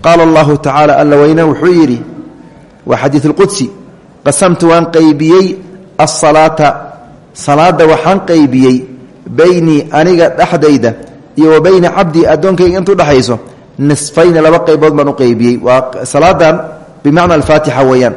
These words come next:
waa suurat al-Faatixa. "Walicabdii, addoonkaygana wuxuu, waxaa u sugnaaday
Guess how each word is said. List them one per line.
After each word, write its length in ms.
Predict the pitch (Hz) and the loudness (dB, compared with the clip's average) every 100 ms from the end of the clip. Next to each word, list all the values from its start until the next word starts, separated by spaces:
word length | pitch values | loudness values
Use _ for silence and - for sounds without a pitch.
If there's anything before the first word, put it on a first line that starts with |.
| - | -4
waa 160 | 117 117 | -2 0
suurat 240 | 131 135 | 0 0
al-Faatixa. 500 | 123 151 160 120 107 - - - - - - | 0 0 0 -2 -4 -8 -20 -20 -20 -20 -4
"Walicabdii, 640 | 147 160 165 190 156 165 | 0 2 2 0 0 0
addoonkaygana 680 | 151 143 175 170 160 156 151 | 2 0 -2 0 0 0 -2
wuxuu, 320 | 135 139 147 - | -2 -4 -6 -8
waxaa 160 | 131 175 | -4 0
u 80 | 214 | 0
sugnaaday 560 | 196 160 151 139 120 | 0 0 0 2 0